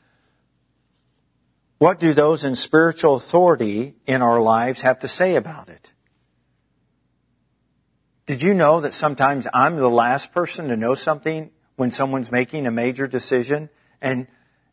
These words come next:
and that at time, I don't need to know everything. Please don't call me about your grocery list and if you should buy a pet and what college your kid should go to and if you should marry so-and-so. But what I'm saying is major decisions, you have to have a support system around you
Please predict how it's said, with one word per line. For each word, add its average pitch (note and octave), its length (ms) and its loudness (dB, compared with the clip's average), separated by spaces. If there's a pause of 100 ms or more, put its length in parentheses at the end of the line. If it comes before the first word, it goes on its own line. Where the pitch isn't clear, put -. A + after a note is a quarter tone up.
(100)
and C#3+ 380 -6 (420)
that E3 540 0 (100)
at A#2 160 -6
time, C3+ 260 0
I D3+ 120 4
don't E3+ 160 0
need D3 160 -2
to C3+ 80 0
know A#2 180 -2
everything. G#2+ 440 -6
Please A#2+ 360 0
don't A#2+ 260 -6 (140)
call G#2+ 180 -2
me A2 140 -4
about G#2+ 500 -4
your B2+ 140 4
grocery C3 400 2
list B2 460 2
and A#2+ 160 -2
if B2 160 -4
you C#3 80 2
should B2+ 200 -6
buy B2+ 180 6
a B2 100 0
pet B2+ 440 2
and A#2+ 140 0
what B2 160 0
college B2 380 0
your C3 100 2
kid C3 240 -2
should A#2+ 220 -4
go B2 200 4
to B2 440 0
and A#2 120 -2
if A#2+ 220 -4
you C3+ 140 0
should C3 200 -6
marry C3 300 4
so-and-so. B2+ 640 -2 (340)
But - 280 0 (180)
what E3 160 2
I'm D#3 160 2
saying G3+ 440 0
is B2 200 -2
major F3 540 2
decisions, C#3 680 -2
you E3+ 140 2
have D3+ 280 -2
to B2+ 100 -4
have B2+ 160 -4
a A#2+ 60 -6
support - 460 -2
system B2+ 440 -6
around B2 520 -4
you F#2 360 -10